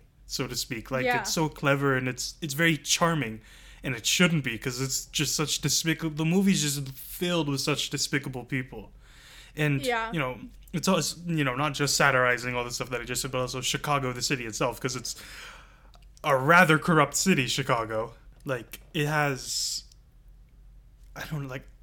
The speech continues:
Speaker 1: <sighs> well, the Windy City isn't the nickname t-, because it's corruptness, but it's just, like, known that it's just, so, I mean, it's so corrupt. This was based on true stuff that happened in nineteen twenties, and it was that corrupt, and it's,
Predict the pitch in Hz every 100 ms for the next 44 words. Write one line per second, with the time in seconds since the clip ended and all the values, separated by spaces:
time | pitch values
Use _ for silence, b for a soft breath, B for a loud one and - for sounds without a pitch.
0 | - - - - - 127 120 120 139 131
1 | 110 - 127 110 110 113 110 110 107 110
2 | 107 117 139 - - 131 113 110 - 151
3 | - 127 120 107 - 139 135 147 135 113
4 | 120 139 110 107 B B B - 123 120
5 | 131 - - B B - 151 151 143 -
6 | 196 - 170 165 - - b b b b
7 | b b b - - - - - - 160
8 | 165 160 160 131 160 151 147 139 165 160
9 | 180 160 156 147 147 147 147 160 139 165
10 | 139 131 143 135 131 135 - 131 131 147
11 | 135 131 -